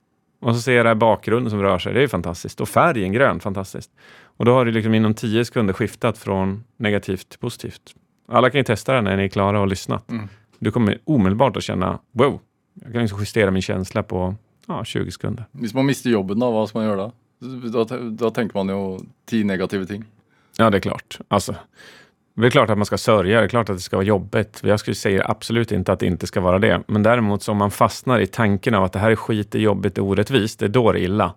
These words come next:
Speaker 2: Ja.
Speaker 1: Utan då istället säga att, eh, någonstans landa i att,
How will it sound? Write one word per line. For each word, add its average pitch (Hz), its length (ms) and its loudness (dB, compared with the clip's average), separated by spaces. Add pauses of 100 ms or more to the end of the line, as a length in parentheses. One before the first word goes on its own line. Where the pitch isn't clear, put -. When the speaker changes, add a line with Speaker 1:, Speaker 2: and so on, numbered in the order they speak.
Speaker 2:
Ja. 98 160 -12 (640)
Speaker 1:
Utan 107 260 2
då 104 100 6
istället 101 440 0
säga 92 340 2
att, - 240 -2
eh, 95 340 2 (180)
någonstans 113 520 2
landa 104 380 2
i 92 140 2
att, - 400 -6